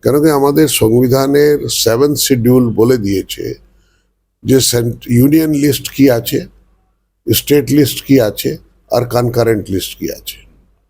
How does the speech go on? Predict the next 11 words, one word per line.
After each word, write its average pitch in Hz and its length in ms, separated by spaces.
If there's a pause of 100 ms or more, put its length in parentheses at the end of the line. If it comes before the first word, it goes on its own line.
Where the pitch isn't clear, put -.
(600)
কনকারেন্ট 160 580
লিস্টেও 165 420
বলা 143 300
আছে 135 400 (500)
যে 123 160
কি 143 360
স্টেট 156 420
লিস্টে 165 460
থাকার, 147 420
থাকতেও 160 760 (460)
বা, 156 500